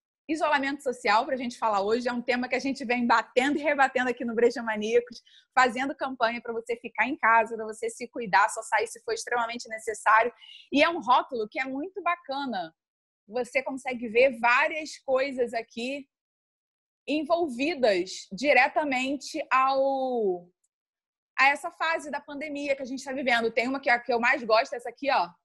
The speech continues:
Defendo o sus, que eu achei muito bacana. E o estilo é uma hop lager,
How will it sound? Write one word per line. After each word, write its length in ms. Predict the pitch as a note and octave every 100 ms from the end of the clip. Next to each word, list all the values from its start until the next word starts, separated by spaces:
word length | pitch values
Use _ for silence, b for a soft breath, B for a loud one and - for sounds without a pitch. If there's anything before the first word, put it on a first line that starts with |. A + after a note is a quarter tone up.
| _ _
Defendo 500 | - A#3 A3+ A#3+ C4
o 40 | -
sus, 560 | - A#3+ C4 C4 - _ _
que 80 | -
eu 40 | B3
achei 240 | - C4
muito 240 | A#3+ B3+
bacana. 560 | B3 D4+ - G3+ F#3+ F#3 - -
E 100 | E4
o 60 | A#4+
estilo 720 | - - - G4 A4 F#3 - _ _ _
é 80 | B3+
uma 280 | D#4 E4+ E4
hop 420 | C4 - C#4 B4 B4
lager, 440 | C#4 G3+ F3+ E3+